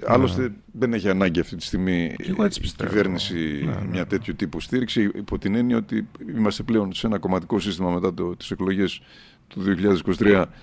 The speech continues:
Speaker 1: ε, με
Speaker 2: Κυριαρχία.
Speaker 1: ένα κυρίαρχο
Speaker 2: Ναι,
Speaker 1: κόμμα.
Speaker 2: ναι, έτσι ακριβώς.
Speaker 1: Είναι ένα μονοπολικό κομματικό σύστημα στην ουσία αυτή τη στιγμή. Συνεπώς, δεν είχε και λόγο να αγχώνεται,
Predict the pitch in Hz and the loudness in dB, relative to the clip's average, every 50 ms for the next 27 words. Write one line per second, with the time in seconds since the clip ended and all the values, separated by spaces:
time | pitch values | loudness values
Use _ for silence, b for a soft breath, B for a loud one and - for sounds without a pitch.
0 | b b b b b b - - - 92 92 90 87 131 120 123 113 110 117 117 | b b b b b b -12 -6 -4 -2 0 4 4 6 8 8 8 8 8 8
1 | 113 98 90 110 107 104 95 87 - 95 82 - 180 196 190 185 185 175 165 143 | 8 8 8 8 8 8 8 6 6 2 4 8 8 8 10 10 8 8 6 6
2 | - - - - - - 101 95 - - 123 127 113 110 107 107 107 101 101 98 | 0 -6 -10 -12 -10 -10 -8 -4 0 4 6 6 8 8 6 6 6 8 8 8
3 | 98 80 95 101 98 92 - 113 98 82 90 82 85 80 80 - 87 - - 95 | 8 8 8 6 6 8 8 6 8 8 8 6 4 2 2 2 2 2 2 -2
4 | 82 - 82 76 76 76 - - 90 110 123 113 113 107 92 87 - 95 78 82 | -2 -2 -2 -2 -2 -2 -2 -4 -2 -2 -2 2 4 4 4 2 0 -4 -8 -6
5 | 90 - - 156 185 196 196 180 - B B B B B B B - - - 180 | -4 -2 -2 0 2 2 0 0 -2 B B B B B B B -8 -2 0 0
6 | 156 151 - 185 170 151 - - 135 135 165 165 165 165 127 135 117 - 131 120 | 2 4 6 6 4 4 4 -2 2 2 4 6 6 4 4 4 4 6 6 8
7 | 87 107 113 143 156 151 117 113 95 95 92 90 85 82 - - 117 113 101 92 | 8 10 10 12 12 12 10 10 8 8 6 4 4 2 2 4 4 6 6 4
8 | 78 - 80 69 - | 2 2 0 -2 -2